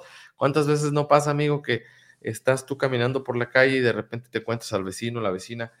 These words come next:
a manguera abierta ahí lavando el barandal, las puertas,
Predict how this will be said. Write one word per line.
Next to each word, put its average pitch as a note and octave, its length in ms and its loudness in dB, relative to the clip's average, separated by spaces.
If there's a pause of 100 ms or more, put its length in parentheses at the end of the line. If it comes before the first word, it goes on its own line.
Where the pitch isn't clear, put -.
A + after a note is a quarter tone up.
(280)
a A2 160 2
manguera B2 540 2
abierta C#3+ 560 0
ahí C3+ 260 0
lavando B2+ 480 2
el A#2 80 0
barandal, G#2+ 840 0
las G2+ 240 -6
puertas, A2+ 560 -2